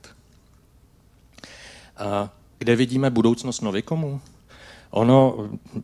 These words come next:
my jsme si definovali a vlastně měříme si takový tři základní cesty. Jsou to pilíře, o který se opíráme. První z nich jsou unikátní produkty. Eh, my nechceme mít jenom tyhle krásný PowerPointy, který se nějak hejbou, my chceme mít skutečný produkty.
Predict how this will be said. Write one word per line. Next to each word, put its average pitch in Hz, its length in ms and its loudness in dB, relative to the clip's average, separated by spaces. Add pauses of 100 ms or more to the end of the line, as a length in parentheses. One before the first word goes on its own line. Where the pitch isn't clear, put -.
my 110 200 2
jsme 123 180 0
si 143 140 -2
definovali 120 640 0
a 131 60 0
vlastně 113 300 -6
měříme 117 400 0
si 117 80 -6
takový 117 360 -2
tři 113 200 -4
základní 110 460 -2
cesty. - 540 -6
Jsou 113 180 -8
to 101 100 -8
pilíře, 104 400 -2
o 104 60 -4
který 104 220 -4
se 104 140 -4
opíráme. 92 600 -6 (200)
První 120 300 2
z 117 60 -2
nich 117 200 2
jsou 117 200 4
unikátní 107 640 -2
produkty. 95 480 -6 (680)
Eh, 101 480 0
my 113 80 -2
nechceme 113 440 0
mít 107 320 -2
jenom 104 300 -6 (180)
tyhle 107 220 -2
krásný 104 400 0
PowerPointy, 104 520 2
který 101 220 -4
se - 140 -4
nějak 110 180 0
hejbou, 101 340 2
my 104 100 0
chceme 104 220 -2
mít 104 80 0
skutečný 107 520 -4
produkty. 104 500 -2